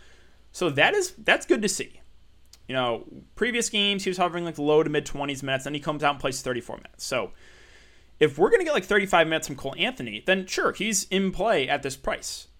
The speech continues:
Am I convinced he's gonna get, like, thirty-five again? Not really.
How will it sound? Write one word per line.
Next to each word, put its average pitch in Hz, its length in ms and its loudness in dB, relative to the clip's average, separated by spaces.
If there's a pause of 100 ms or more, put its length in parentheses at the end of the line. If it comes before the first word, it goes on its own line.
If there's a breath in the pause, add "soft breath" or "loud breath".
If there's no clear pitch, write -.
(200)
Am 147 120 -4
I 156 60 4
convinced 131 540 -4
he's 185 140 -6
gonna 185 160 2
get, 185 320 0 (120)
like, 151 200 -2
thirty-five 165 480 0
again? 170 400 -4 (960)
Not 143 240 6
really. - 260 -6